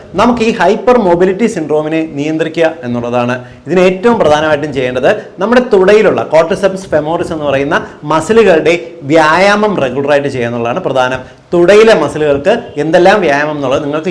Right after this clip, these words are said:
YouTube തന്നെ സെർച്ച് ചെയ്ത് നോക്കിക്കഴിഞ്ഞാൽ വീട്ടിൽ ചെയ്യാൻ സാധിക്കും. ഇല്ലെങ്കിൽ ജിമ്മിലൊക്കെ നിങ്ങൾ പോകുന്ന ആൾക്കാരാണെന്നുണ്ടെങ്കിൽ ആഴ്ചയിൽ രണ്ട് ദിവസമെങ്കിലും ലെഗ് എക്സർസൈസ് ചെയ്യുക. നിങ്ങളുടെ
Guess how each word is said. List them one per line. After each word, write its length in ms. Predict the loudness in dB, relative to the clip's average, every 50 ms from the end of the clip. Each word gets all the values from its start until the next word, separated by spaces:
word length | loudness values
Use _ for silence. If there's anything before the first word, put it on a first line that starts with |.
| -2 -2
YouTube 340 | -2 -2 2 2 4 4 4 4
തന്നെ 140 | 2 0 -2 -4
സെർച്ച് 180 | -6 -6 -6 -6
ചെയ്ത് 120 | -6 -4 -4
നോക്കിക്കഴിഞ്ഞാൽ 500 | -4 -6 -6 -8 -6 -6 -4 -4 -4 -4 -2
വീട്ടിൽ 220 | -2 -2 -2 -4 -6 -4
ചെയ്യാൻ 180 | -2 -4 -4 -4 -4
സാധിക്കും. 320 | -6 -4 -4 -2 -4 -4 -4 -4 -10 -18 -14 -4 -2
ഇല്ലെങ്കിൽ 280 | -2 0 2 2 0 0 -2 -10 -14 -14 -10 -2
ജിമ്മിലൊക്കെ 440 | 0 0 2 2 2 2 2 2 0 -2
നിങ്ങൾ 160 | -2 -2 -2 -2 -2
പോകുന്ന 240 | -2 -4 -2 -2 -4
ആൾക്കാരാണെന്നുണ്ടെങ്കിൽ 760 | -4 -2 -2 -2 -2 -2 -2 -4 -4 -6 -6 -6 -4 -2 -2 -2 -2 -6 -14 -10 -4 -2 0
ആഴ്ചയിൽ 360 | 2 2 2 4 2 4 4 4 2
രണ്ട് 180 | 2 0 -2 -2 -2
ദിവസമെങ്കിലും 480 | -2 -2 -2 -4 -8 -6 -2 -2 -2 -2 -2 -12 -16 -16 -10 -4 0 2
ലെഗ് 300 | 2 2 2 2 2 2 2
എക്സർസൈസ് 400 | 0 -4 -6 -4 -4 -4 -4 -6
ചെയ്യുക. 240 | -6 -6 -4 -4 -4 -4
നിങ്ങളുടെ 260 | -2 -2 0 0